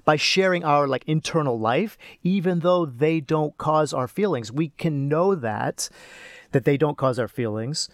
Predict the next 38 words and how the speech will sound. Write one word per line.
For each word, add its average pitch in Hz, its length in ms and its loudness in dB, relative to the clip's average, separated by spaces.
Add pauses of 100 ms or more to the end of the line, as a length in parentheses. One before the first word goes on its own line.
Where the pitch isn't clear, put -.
(220)
that 135 100 -2
they 139 100 2
can't 175 840 -2
make 131 320 -2
our 127 120 -2
feelings 120 280 -4
better, 117 260 -2
and 135 120 -2
that 143 80 0
they 135 100 -2
can't - 440 -2
make 139 160 -2
our 127 80 -2
feelings 127 260 -4
any 120 160 -2
worse, 147 480 -2
right? 120 140 -4
We 165 220 -2
are 165 100 2
in 143 100 -4
complete 135 380 -4
control 185 340 -2
of 107 80 -4
that. 65 220 -4 (440)
So - 140 2
it's - 220 0
actually 190 340 0
about 156 220 0
showing 170 420 0
up 160 160 -2
to 156 100 -2
share 175 300 2
with 160 140 -2
someone 151 320 -2
despite 156 560 0
our 143 240 0
own 139 200 -2
discomfort 127 680 -4